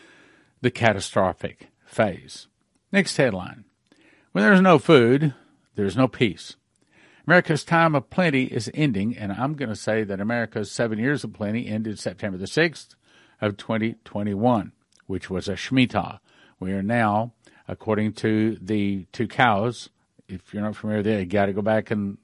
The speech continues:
watch those. I've explained it thoroughly. But according to the two cow prophecy, the seven years of famine started September sixth, twenty twenty-one. This is a guy, I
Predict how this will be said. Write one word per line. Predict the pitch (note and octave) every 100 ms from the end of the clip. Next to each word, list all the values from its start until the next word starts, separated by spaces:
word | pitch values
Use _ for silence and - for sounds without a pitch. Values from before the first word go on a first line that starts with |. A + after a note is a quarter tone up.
| -
watch | G#2+ G2+ -
those. | F#2+ F2+
I've | F2+
explained | E2 - G#2 G#2
it | G#2+
thoroughly. | G#2 F2+ F2 F#2+ _ - - _ _
But | -
according | A2 F3 F#3 D3+
to | - D#3+
the | C#3
two | B2+ E3 D3+
cow | D3 C3+
prophecy, | C3 - A2+ - G2+ G#2 G2 G#2 _ _ _ _
the | G#2+ A2 A2
seven | G#2 C#3+ C3+
years | C#3 C3 G#2+
of | A2
famine | B2 A#2+ A2+
started | - A2+ A2
September | - A#2 - G#2+
sixth, | F#2+ B2 A2 -
twenty | - A2+ G#2+
twenty-one. | - - G2 F#2 G2+ E2+ - _ _ _ _ _ _ _ _ _ _ _ _ _ _
This | E3+ F#3
is | G3+
a | D3+
guy, | D#3 D3+ D3+ D3 C#3+
I | B2+